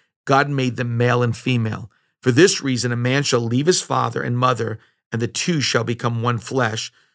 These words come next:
so that they are no longer two, but one flesh. What therefore God has joined together, let no man separate." Here is my summary based on Jesus' words. Divorce was instituted by Moses.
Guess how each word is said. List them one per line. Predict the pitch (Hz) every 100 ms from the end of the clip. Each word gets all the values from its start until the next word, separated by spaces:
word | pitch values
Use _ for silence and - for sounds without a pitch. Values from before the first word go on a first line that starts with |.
| -
so | -
that | 127 120
they | 147
are | 139
no | 123 131 160
longer | 175 165 131
two, | 120 - 113
but | 110 123
one | 120 117
flesh. | - 143 120 104 - _ _ - _
What | - 117
therefore | - 156 156 151
God | 120 127 127 147
has | 151
joined | 104 147 143 139
together, | 135 131 110 120
let | 110 120 127
no | 120 120 123 139
man | 131 107 101 104
separate." | - 123 - 104 95 85 _ _ _ _ _ _ -
Here | 240 233
is | 127
my | 143 151
summary | 143 - 143 123 113 113
based | 107 123 -
on | 123
Jesus' | 107 117 117 107 110 101
words. | 110 107 98 - - _ _ - -
Divorce | 147 123 156 180 -
was | 151 -
instituted | - 156 - 123 - 131 120
by | 127
Moses. | 123 127 127 90 80